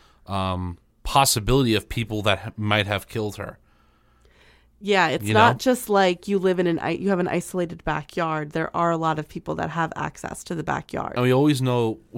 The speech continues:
Speaker 1: we, we get what happens at parties, right? I mean, people get drunk, they, they could do, be doing drugs, so you never know what could happen after a party like that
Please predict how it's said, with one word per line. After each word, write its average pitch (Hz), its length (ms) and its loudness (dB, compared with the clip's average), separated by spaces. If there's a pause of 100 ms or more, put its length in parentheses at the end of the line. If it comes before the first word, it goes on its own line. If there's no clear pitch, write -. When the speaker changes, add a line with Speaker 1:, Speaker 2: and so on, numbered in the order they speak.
(120)
Speaker 1:
we, 131 400 -2
we 123 160 -4
get 139 180 4
what 123 140 2
happens 110 400 2
at 101 100 -2
parties, 90 420 -2
right? 98 240 -4
I 98 60 -6
mean, 95 160 -2
people 101 220 -8
get 98 120 -4
drunk, 131 340 0
they, 98 280 -2 (440)
they 95 60 -6
could 92 360 -8
do, 110 120 -2
be 98 140 -4
doing 95 220 -2
drugs, 117 500 2
so - 180 -6
you 113 80 -2
never 135 240 2
know 123 340 2 (320)
what 117 220 0
could 139 120 -2
happen 110 420 -2
after 113 560 -4
a 113 60 -12
party 98 320 -6
like 95 200 -6
that 98 280 -2